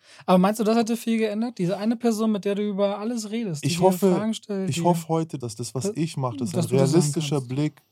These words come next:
Speaker 1: Ja.
Speaker 2: dass ich tatsächlich, ich meine, ich habe auf YouTube das nicht gemacht, weil ich YouTuber werden wollte, sondern ich habe es gemacht, weil die Schulen damals zu waren und ich nicht mehr in Schulen rein konnte.
Speaker 1: Mhm.
Speaker 2: Und deswegen habe ich eigentlich angefangen, das, was ich normal in Schulen mache und in Wohngruppen und auch mal in einem Jugendgefängnis, das auf YouTube zu erzählen. Und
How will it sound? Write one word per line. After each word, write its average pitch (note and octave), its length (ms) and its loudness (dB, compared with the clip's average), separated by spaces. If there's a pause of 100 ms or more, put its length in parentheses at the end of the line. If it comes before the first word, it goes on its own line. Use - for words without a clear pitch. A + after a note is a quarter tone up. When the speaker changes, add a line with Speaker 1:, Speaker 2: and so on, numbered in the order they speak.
Speaker 1:
Ja. D#3+ 80 -2
Speaker 2:
dass B2 180 -2
ich B2+ 80 -10
tatsächlich, E3+ 500 -4
ich A#2 100 -16
meine, C3 160 -2
ich A#2+ 80 -6
habe A#2+ 120 -4
auf A#2 140 -4
YouTube B2+ 280 -8 (500)
das B2+ 220 -4
nicht D#3+ 160 0
gemacht, C3+ 300 -6
weil A#2 140 -6
ich G#2+ 300 -14
YouTuber A#2+ 360 -8
werden G#2 180 -4
wollte, G2+ 240 -8
sondern G2+ 220 -4
ich G#2+ 100 -10
habe B2 100 -8
es - 80 -14
gemacht, B2 300 -4
weil A#2 180 -2
die A2 120 -10
Schulen E3 320 -4
damals C#3 260 -4
zu C#3+ 160 -10
waren C3+ 140 -2
und A2+ 80 -8
ich A2 100 -12
nicht B2+ 100 -6
mehr B2 100 -8
in A2+ 60 -10
Schulen A#2+ 220 -10
rein G2+ 160 -10
konnte. G2+ 360 -12
Speaker 1:
Mhm. D#3 160 0 (380)
Speaker 2:
Und - 60 -6
deswegen A2 240 -2
habe A#2+ 140 0
ich - 120 -12
eigentlich D#3 380 2
angefangen, C#3 380 -6
das, A#2+ 120 -8
was A#2+ 140 -8
ich A#2+ 100 -14
normal B2+ 360 0
in A#2+ 80 -8
Schulen G3 280 -2
mache E3 300 -6
und A#2 100 -10
in A2 220 -8
Wohngruppen E3+ 400 2
und A#2 140 -6
auch B2+ 100 2
mal C3+ 140 0
in A#2+ 60 -2
einem A#2+ 80 -4
Jugendgefängnis, C#3+ 520 -6 (320)
das C#3+ 180 -4
auf C3 140 -6
YouTube D3+ 340 -6
zu - 100 -12
erzählen. G#2 340 -12 (760)
Und A#2+ 340 -4